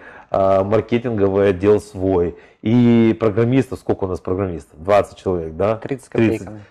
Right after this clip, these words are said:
Speaker 1: тридцать, больше тридцати человек только программисты. Мы больше считаемся, скорее всего, наверно, такой технологической компанией, которая сама придумывает определенные технологии. Мы пытаемся найти какие-то решения. Мы не пытаемся, как ни странно, идти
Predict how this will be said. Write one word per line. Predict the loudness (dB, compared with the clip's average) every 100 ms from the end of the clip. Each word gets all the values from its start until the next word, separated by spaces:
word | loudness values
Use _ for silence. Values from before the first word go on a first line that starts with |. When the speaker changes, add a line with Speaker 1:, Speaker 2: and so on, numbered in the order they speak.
| _ -2
Speaker 1:
тридцать, | -2 -2
больше | -2 -2 -2
тридцати | -6 -8 -8 -6
человек | 0 0 0
только | -4 -8
программисты. | -4 -2 -2 -4 -6 _ _ _ 0
Мы | 2 2 0
больше | -8 -6 0 2 2 0 -8
считаемся, | -10 -14 -2 0 0 -8
скорее | -2 0 0
всего, | -2 -2
наверно, | 0 2 0 -2 -8 -20 _
такой | -4 -2 -2
технологической | -4 -2 0 -2 -6 -4 -4
компанией, | -2 -2 0 0
которая | -4 -4 -4 -4
сама | -4 -4
придумывает | -4 -4 -2 -2 -4
определенные | -6 -4 -2 -2 -4 -8
технологии. | -6 -2 0 0 -4 -14 -20 _
Мы | -8
пытаемся | -2 2 2 0 -2
найти | -4 -2
какие-то | -4 -4 -2 -2
решения. | -2 -2 -4 -4 -10 _ -4
Мы | -2
не | -2
пытаемся, | -2 0 0 -2 -8
как | -6 -6
ни |
странно, | -4 -2 -2 -4
идти | -4 -2 -2